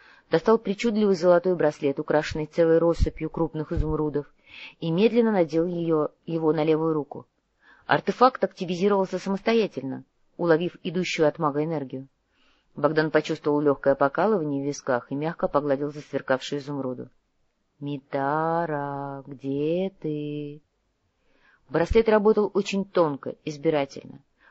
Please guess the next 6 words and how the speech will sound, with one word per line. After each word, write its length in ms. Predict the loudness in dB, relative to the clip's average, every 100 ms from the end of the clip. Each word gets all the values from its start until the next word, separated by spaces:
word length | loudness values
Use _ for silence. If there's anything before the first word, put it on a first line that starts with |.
| _
У 80 | 2
Марьян 380 | 6 6 6 4
не 120 | 4
было 320 | 4 4 2 _ -20
повторяющихся 760 | 0 4 4 2 -2 -6 -4
имен, 300 | -2 -4 -8